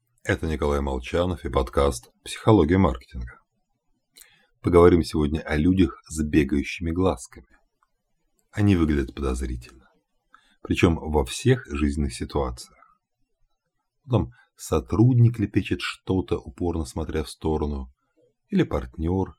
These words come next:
на свидании избегает встретиться взглядом. В общем,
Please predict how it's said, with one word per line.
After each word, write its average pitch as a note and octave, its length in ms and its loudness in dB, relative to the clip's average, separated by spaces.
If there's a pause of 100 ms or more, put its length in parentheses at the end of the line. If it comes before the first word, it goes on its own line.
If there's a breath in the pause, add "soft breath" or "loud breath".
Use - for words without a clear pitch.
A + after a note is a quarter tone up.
на F2+ 100 -10
свидании E2 440 -2
избегает D#2 400 -2
встретиться D2+ 460 -10
взглядом. C#2 500 -8 (600)
В - 40 -12
общем, - 280 -12